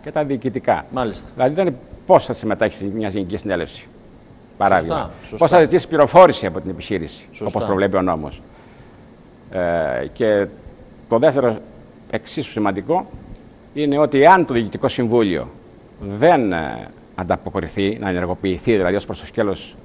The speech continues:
Speaker 1: να ενημερώσει τους μετόχους, μπορεί ο μέτοχος,
Speaker 2: Μμμ.
Speaker 1: μέσω της δικασίας οδού μετε-, δια-, της δικασίας, διαδικασίας των ασφαλιστικών μέτρων, να υποχρεώσει το δικαστήριο την εταιρεία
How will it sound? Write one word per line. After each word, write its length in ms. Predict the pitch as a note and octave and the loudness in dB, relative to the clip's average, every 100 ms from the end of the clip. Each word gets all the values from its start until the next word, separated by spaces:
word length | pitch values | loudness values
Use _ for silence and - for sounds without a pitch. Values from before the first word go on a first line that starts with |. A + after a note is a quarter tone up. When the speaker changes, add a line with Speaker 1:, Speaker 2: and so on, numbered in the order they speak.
| - | -10
Speaker 1:
να 60 | G2 | -6
ενημερώσει 400 | F#2 G2 G#2 - | -4 -2 -4 -6
τους 80 | |
μετόχους, 280 | F2 A2 C#3 | -8 -6 -6
μπορεί 300 | B2 C3+ E3 | 0 4 6
ο 80 | D#3+ | 6
μέτοχος, 600 | B2 A2 F2 B2+ D#3 - - | 6 4 2 -2 -2 -6 -14
Speaker 2:
Μμμ. 120 | A2+ | -8
Speaker 1:
μέσω 180 | A2 B2+ A2+ | -4 -4 -6
της 180 | F#2+ | -10
δικασίας 380 | F#2 G#2 - B2+ | -8 -8 -8 -4
οδού 240 | G#2+ G#2 G2+ | -2 -2 -2
μετε-, 280 | F2 F2 E2+ - F#2 | -4 -8 -12 -16 -10
δια-, 100 | F2+ | -10
της 100 | F#2 | -10
δικασίας, 360 | E2 F#2+ F2+ A2 | -8 -8 -8 -8
διαδικασίας 460 | G2 F#2 F#2+ - A#2+ | -6 -6 -6 -6 -6
των 80 | G2+ | -6
ασφαλιστικών 400 | F#2+ E2+ - B2 | -6 -6 -2 2
μέτρων, 300 | D#3 F#3 - - - - - - | 2 0 -6 -14 -20 -20 -20 -6
να 100 | D3+ | 0
υποχρεώσει 420 | C3 C#3+ C#3+ E3 | 2 4 6 6
το 60 | C#3+ | 6
δικαστήριο 640 | B2 A2+ G#2 D3+ A#2 G2 - - - - - - - - | 4 4 4 4 4 2 -2 -14 -20 -20 -20 -20 -20 -10
την 100 | B2 | -4
εταιρεία 540 | A2 G#2+ A2 D#3 G#3+ | -2 4 6 6 6